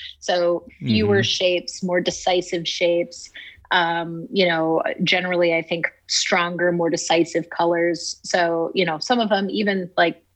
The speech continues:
Speaker 1: these from a couple years ago, are really noisy, right? Lots and lots of shapes. But when you go to the newest ones, they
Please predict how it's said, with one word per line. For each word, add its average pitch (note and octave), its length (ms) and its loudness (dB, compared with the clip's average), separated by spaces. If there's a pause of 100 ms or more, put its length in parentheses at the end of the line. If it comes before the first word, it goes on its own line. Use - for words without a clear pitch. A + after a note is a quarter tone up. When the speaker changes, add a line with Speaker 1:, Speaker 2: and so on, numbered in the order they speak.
Speaker 1:
these F3+ 220 4
from E3+ 160 -4
a E3 60 -4
couple E3 260 -2
years B3+ 200 0
ago, F3 380 0
are E3+ 320 2 (480)
really F#3+ 360 0
noisy, E3+ 880 0
right? E3 300 0
Lots F3+ 400 0
and F3 100 -8
lots E3 240 -4
of E3+ 80 -6
shapes. - 360 0
But F#3 80 0
when F#3 120 0
you F3+ 80 0
go F3 160 4
to E3+ 100 -6
the A3 100 -6
newest C#4 380 0
ones, F3 420 0
they E3 340 4